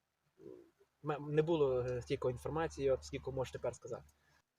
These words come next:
Ну що, я думаю, це, це відео буде вам, для вас корисне. От. Якщо корисне, значить що, то ви знаєте, що робити. Ну, як,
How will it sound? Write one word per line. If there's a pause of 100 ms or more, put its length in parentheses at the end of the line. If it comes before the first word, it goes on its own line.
(120)
Ну
що,
я
думаю,
це, (640)
це
відео
буде
вам,
для
вас
корисне. (600)
От. (840)
Якщо (280)
корисне,
значить
що,
то
ви
знаєте,
що
робити. (760)
Ну,
як,